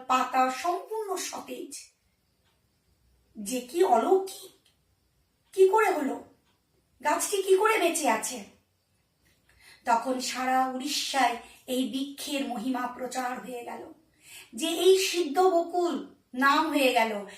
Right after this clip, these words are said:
কারণ বকুল বৃক্ষটি সিদ্ধি লাভ করে ফেলেছে। হরিনাম শুনতে, শুনতে, শুনতে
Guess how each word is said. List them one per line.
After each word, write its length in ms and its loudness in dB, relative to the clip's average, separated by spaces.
কারণ 260 0
বকুল 420 -6
বৃক্ষটি 520 -6
সিদ্ধি 380 -6
লাভ 320 4
করে 180 -4
ফেলেছে। 480 -14
হরিনাম 500 -2
শুনতে, 580 -6
শুনতে, 460 -6
শুনতে 640 -8